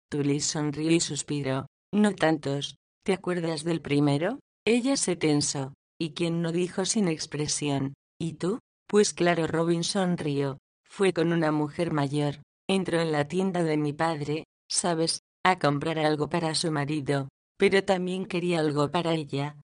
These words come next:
propuso Tully. "Supongo, alguna cosita para ella. Mucho mayor", quiso saber Tully. "Yo tenía dieciséis años y ella veinticinco. Algo así como tú y yo, pero al revés".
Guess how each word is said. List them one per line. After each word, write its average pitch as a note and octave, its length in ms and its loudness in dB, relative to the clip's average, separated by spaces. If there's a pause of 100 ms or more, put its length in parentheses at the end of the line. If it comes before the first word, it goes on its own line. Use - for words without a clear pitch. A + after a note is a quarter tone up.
(100)
propuso F3 560 2
Tully. C#3+ 440 -2 (260)
"Supongo, D3+ 840 -2 (260)
alguna E3+ 480 2
cosita E3 540 -4
para E3 260 0
ella. C#3 460 -4 (260)
Mucho F3+ 400 0
mayor", D3+ 440 0
quiso G3 340 0
saber D#3+ 320 2
Tully. C#3+ 520 -4 (260)
"Yo F3+ 320 6
tenía E3 380 0
dieciséis D#3 800 0
años D#3+ 340 0
y F#3+ 100 6
ella E3+ 260 2
veinticinco. D#3 1040 -2 (260)
Algo F#3 280 4
así D#3+ 300 0
como D#3+ 300 2
tú F3+ 100 0
y E3 60 0
yo, D#3 260 -2 (280)
pero E3 260 2
al D#3 140 0
revés". C#3 560 -2